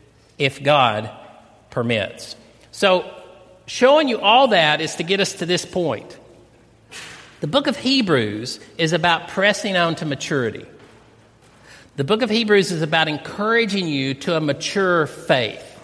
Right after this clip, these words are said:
a faith that can stand in the midst of the storm without being tossed here and there.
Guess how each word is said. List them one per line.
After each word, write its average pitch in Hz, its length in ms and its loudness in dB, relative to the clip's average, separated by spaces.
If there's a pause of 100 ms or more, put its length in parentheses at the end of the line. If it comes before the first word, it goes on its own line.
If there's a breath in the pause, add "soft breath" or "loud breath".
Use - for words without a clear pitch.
(1300 soft breath)
a 139 80 0
faith - 760 -2 (1040)
that 165 200 2
can 170 200 0
stand 151 800 0
in 160 260 -4
the 151 80 0
midst 165 500 -4
of 180 140 -4
the 165 80 -4
storm 135 720 -4 (920)
without 147 380 0
being 156 220 -2
tossed 143 480 -2
here 127 180 -6
and 110 140 -6
there. 104 260 -10